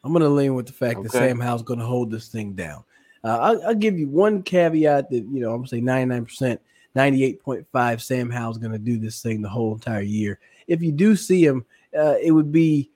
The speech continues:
Speaker 1: maybe he has a little shaky game and they have to get the, uh, old, old vet in there to kinda steady the
Speaker 2: Right.
Speaker 1: ship and, and finish it out. But then from what I've seen, just a little bit of tape I've seen on Sam, he's gonna bounce back from those things. He doesn't repeat a lot of mistakes,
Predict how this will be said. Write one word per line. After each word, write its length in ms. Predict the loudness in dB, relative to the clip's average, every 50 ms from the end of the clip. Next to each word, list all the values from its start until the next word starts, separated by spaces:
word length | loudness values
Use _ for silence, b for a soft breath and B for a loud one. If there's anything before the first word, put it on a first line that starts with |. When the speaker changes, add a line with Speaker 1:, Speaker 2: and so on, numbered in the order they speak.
| _ _ _ 2
Speaker 1:
maybe 340 | 4 4 4 4 0 -2
he 200 | -4 -2 2 4
has 160 | 4 4 4 2
a 40 |
little 140 | 2 2 2
shaky 440 | 2 2 2 2 2 2 2 -4 -2
game 420 | 2 4 4 4 4 4 2 0 -2
and 140 | -4 -4 -4
they 80 | -2
have 220 | -2 -2 -2 -4 -4
to 80 | -8
get 240 | -6 -6 -6 -4 _
the, 180 | -2 -2 -2 -2
uh, 180 | -2 -2 -4 -6 -4 -4
old, 260 | -2 -2 -2 -4 -6 -4
old 280 | -2 0 0 0 -2 0
vet 220 | 2 2 2 2
in 160 | 2 0 2
there 160 | 0 2 0
to 80 | 0 -2
kinda 420 | -4 -2 -2 -2 -2 -2 -6 -8 -10 _ _ _ _ _ _
steady 520 | -16 -14 -14 -14 0 _ 6 6 6 6
the 60 | 2 0 0 0
Speaker 2:
Right. 120 | 2 4 4
Speaker 1:
ship 180 | 4 2 2
and, 100 | -4 -8
and 200 | -6 -8 -8 -8
finish 360 | -2 0 2 2 2 0 -2
it 80 | 0 2
out. 280 | 4 4 4 2 0 -2 b b b b b b
But 160 | _ -8 -4 2
then 380 | 2 4 4 4 0 -2 -4 -8 _ _ _ _ _ _ _ _
from 160 | -8 -6 -4
what 120 | -4 -4
I've 120 | -4 -8 -2
seen, 380 | 2 4 4 6 4 2 0
just 160 | -2 -8 -12
a 140 | _ _ -10
little 160 | -6 -6 -2
bit 120 | -2 -2 -4
of 80 | -2
tape 200 | -2 -2 -2 -2 -2
I've 80 | -8 -6
seen 220 | -2 -2 -2 -2
on 160 | -2 -6 -8
Sam, 240 | -8 -8 -8 -6 -6
he's 100 | -6 -4
gonna 160 | -2 -2 -2
bounce 300 | 0 -2 -4 -4 -4 -8
back 280 | -6 -2 -2 -2 -2 -2
from 140 | -10 -16 -18
those 200 | -16 -18 -20 -18
things. 260 | -18 -16 -16 -12 -10
He 80 | -8 -8
doesn't 260 | -8 -8 -8 -8 -10
repeat 400 | -10 -14 -8 -4 -2 -2 -2 -2
a 60 | -2
lot 180 | -4 -4 -6 -6
of 60 | -8
mistakes, 540 | -10 -12 -12 -8 -6 -6 -6 -8 -12 -20